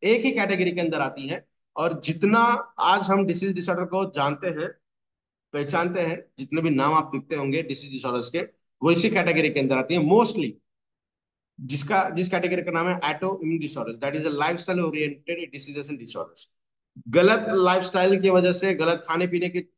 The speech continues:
चीजों की वजह से, गलत तौर तरीकों की वजह से, environmental factor भी है उसके अंदर शामिल है। तो इन सभी लोगों, चीजों को अगर हम इकट्ठा कर दें तो वो लाइफस्टाइल ओरिएंटेड diseases उसके अंदर आते हैं। क्या क्या हो सकता है? मसल रिलेटेड disorders हैं,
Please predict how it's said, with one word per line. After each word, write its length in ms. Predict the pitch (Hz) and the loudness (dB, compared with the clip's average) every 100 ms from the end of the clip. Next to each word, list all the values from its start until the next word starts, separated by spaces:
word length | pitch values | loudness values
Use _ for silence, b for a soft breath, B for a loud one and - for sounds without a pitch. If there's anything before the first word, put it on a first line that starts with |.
| - | -8
चीजों 320 | 175 180 202 | -2 0 0
की 100 | 202 | 0
वजह 220 | 180 175 | -2 -2
से, 180 | 175 185 | -2 -4
गलत 340 | 170 156 160 - | -4 -4 -4 -2
तौर 180 | 190 196 | -2 -2
तरीकों 320 | 190 180 180 | -4 -6 -6
की 120 | 175 | -6
वजह 180 | 170 170 | -6 -6
से, 200 | 185 180 151 | -6 -6 -4
environmental 500 | 147 156 156 151 147 | -4 -4 -6 -8 -8
factor 380 | - - - 120 - | -8 -6 -6 -8 -6
भी 120 | 180 | -2
है 100 | 190 | 0
उसके 240 | 190 190 175 | -2 -4 -4
अंदर 180 | 165 165 | -4 -4
शामिल 380 | 156 160 170 160 | -6 -4 -6 -8
है। 180 | - _ _ _ - | -12 _ _ _ 4
तो 60 | |
इन 80 | 208 | 4
सभी 280 | 220 220 254 | 6 4 4
लोगों, 500 | 247 233 233 - - | 4 4 2 -2 -10
चीजों 260 | 185 180 226 | -2 2 2
को 60 | 220 | 0
अगर 160 | 220 | -2
हम 120 | 208 | 0
इकट्ठा 260 | 208 208 208 | 0 -2 -4
कर 180 | 202 185 | -4 -4
दें 160 | 190 | -4
तो 120 | 190 196 | -4 -2
वो 120 | 202 | 0
लाइफस्टाइल 440 | 170 160 - 175 | 0 -2 -4 -6
ओरिएंटेड 380 | 160 151 139 208 - _ _ - | -4 -6 -6 -8 -10 _ _ -8
diseases 420 | 139 135 147 147 | -4 -2 -2 -4
उसके 300 | - 135 - | -10 -12 -4
अंदर 240 | 117 117 151 | 0 2 2
आते 220 | 110 101 | 2 -4
हैं। 100 | - _ _ _ | -16 _ _ _
क्या 140 | 202 202 | 0 0
क्या 160 | 220 | 2
हो 120 | 202 | 2
सकता 300 | 202 208 208 | 2 0 0
है? 140 | 190 175 | 0 0
मसल 240 | 175 185 | 0 -2
रिलेटेड 380 | 170 165 175 170 | -2 -4 -8 -8
disorders 440 | 147 160 147 160 | -6 -2 -2 -2
हैं, 140 | 160 | -6